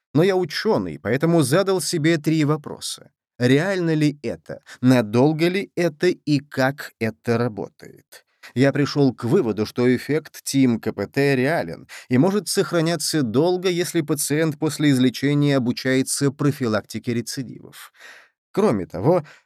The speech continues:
результаты такой терапии полностью соответствуют нашему нынешнему пониманию работы мозга.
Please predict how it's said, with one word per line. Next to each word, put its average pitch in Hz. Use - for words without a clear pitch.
результаты 175
такой 196
терапии 156
полностью 185
соответствуют 156
нашему 147
нынешнему 143
пониманию 120
работы 117
мозга. -